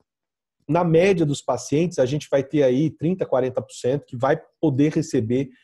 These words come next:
quaisquer das medicações. Então, o importante é que o clínico ele conheça os critérios de inclusão nos trabalhos, porque o que vai definir se o paciente é candidato ou não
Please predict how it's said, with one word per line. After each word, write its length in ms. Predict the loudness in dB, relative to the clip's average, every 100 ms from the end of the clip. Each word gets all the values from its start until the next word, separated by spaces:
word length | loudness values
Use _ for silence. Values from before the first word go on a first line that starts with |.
| _ -4
quaisquer 580 | -2 -2 -4 -2 0 0
das 200 | -2 0
medicações. 720 | -2 -4 -4 -6 -6 -10 -8
Então, 380 | -8 -4 -2 -4 -10 -20 _ -6
o 40 |
importante 500 | -2 -2 0 0 0
é 60 | -2
que 100 | -4
o 60 |
clínico 480 | -2 0 2 0 2
ele 100 | 0
conheça 720 | 2 0 2 4 2 0 -2
os 140 | -4 -2
critérios 440 | -6 0 -2 0
de 60 | -6
inclusão 380 | -4 -4 -2
nos 160 | -4 -4
trabalhos, 560 | -4 0 0 0 -4 -14 _ _
porque 160 | -10 -4
o 60 | -2
que 100 | 0
vai 300 | 2 2 4
definir 520 | 2 0 -2 -2 -2
se 120 | -6
o 60 | -4
paciente 400 | -4 -4 -6 -4
é 20 |
candidato 520 | -4 -2 -2 -2 -2
ou 60 | -2
não 280 | -2 -4